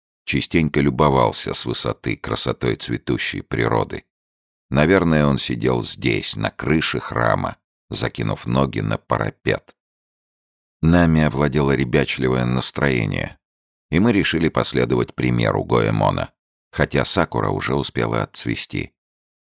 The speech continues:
Заплатив за вход какие-то гроши, мы стали карабкаться по деревянной лестнице, крутой и почерневшей от времени. Наверху Цурукава стукнулся головой о низкий потолок.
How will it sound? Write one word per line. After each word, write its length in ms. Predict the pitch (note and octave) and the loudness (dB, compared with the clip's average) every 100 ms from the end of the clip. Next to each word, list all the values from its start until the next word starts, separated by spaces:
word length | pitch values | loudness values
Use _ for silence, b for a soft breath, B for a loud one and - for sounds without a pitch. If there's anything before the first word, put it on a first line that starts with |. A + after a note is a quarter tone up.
| _ _ _ _ _ | _ _ _ _ _
Заплатив 600 | C2+ D2+ D#2 D#2 D2 B1 | -4 -2 0 0 0 -2
за 160 | - C2+ | 0 -2
вход 340 | - A#1 - | -2 -2 -2
какие-то 500 | - A#1+ - A1+ - | -4 -4 -2 -4 -4
гроши, 480 | G#1 B1 B1 - G#2 | -2 0 0 0 0
мы 180 | D#2 C#2+ | 2 0
стали 300 | - C2+ B1+ | 0 -2 -2
карабкаться 760 | - A#1 A#1 B1+ - - - | -2 0 0 0 -4 -4 -4
по 140 | A1+ B1+ | -4 -4
деревянной 600 | G#1 A1 A#1 B1+ B1 A#1 | -2 -2 0 0 0 -2
лестнице, 640 | A1 A1 - G1+ G1+ - | 0 -2 -2 -6 -6 -8
крутой 760 | - - A1 - - E2 D#2 - _ _ - | -8 -6 -6 -2 4 6 4 -2 _ _ -10
и 80 | - | -6
почерневшей 880 | - - B1 B1 A#1+ G1+ - G1+ | -6 -4 -4 0 0 -2 -4 -4
от 140 | G1+ - | -6 -4
времени. 520 | A1 G1+ G1+ G1+ - _ _ _ _ _ _ _ _ _ - | -2 -2 -4 -8 -12 _ _ _ _ _ _ _ _ _ -2
Наверху 480 | C2 B1+ - G2+ G2+ | 2 2 0 0 0
Цурукава 600 | - A#1 G#1+ C#2 C2+ A#1+ | 0 -2 -2 0 0 -2
стукнулся 600 | - C#2+ - A#1 - G1+ | -4 -4 -2 -4 -4 -4
головой 420 | A1+ A1+ C2 C2 | -2 0 2 0
о 40 | |
низкий 360 | A1 A#1+ - - | 0 -2 -4 -6
потолок. 720 | - - - A1+ G1+ - - | -6 -4 0 0 0 -6 -14